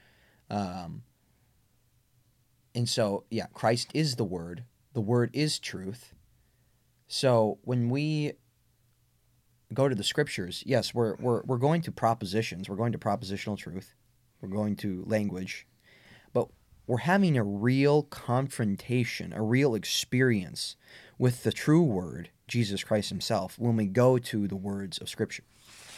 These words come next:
So that's kinda what we're saying. It's like, when we have an experience with the Bible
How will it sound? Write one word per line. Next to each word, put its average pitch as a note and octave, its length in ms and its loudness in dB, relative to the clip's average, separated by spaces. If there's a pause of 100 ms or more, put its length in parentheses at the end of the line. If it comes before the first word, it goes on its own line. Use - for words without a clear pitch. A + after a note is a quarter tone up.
(140)
So - 120 -2
that's D#3+ 140 4
kinda D#3+ 200 4
what C3 100 4
we're G#2+ 80 -2
saying. D#3 300 4
It's G2+ 120 -2
like, A2 220 2 (600)
when C#3 240 2
we C3+ 100 4
have D#3 180 8
an D#3 80 4
experience B2+ 540 2
with A2+ 100 -2
the G#2 80 0
Bible A#2 560 8